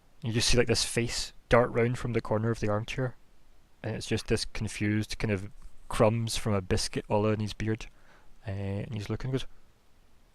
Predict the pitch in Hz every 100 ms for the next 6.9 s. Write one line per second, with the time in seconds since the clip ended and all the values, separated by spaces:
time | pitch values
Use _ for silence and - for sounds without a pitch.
0 | - - - - - - 202 202 190 -
1 | 113 113 131 113 98 - - - - -
2 | - - - - - 110 - 98 92 92
3 | - - - - - - 95 90 - 101
4 | - 104 92 101 92 98 98 - 95 95
5 | - 92 95 98 - - - - 110 104
6 | - 101 98 123 - - - - 120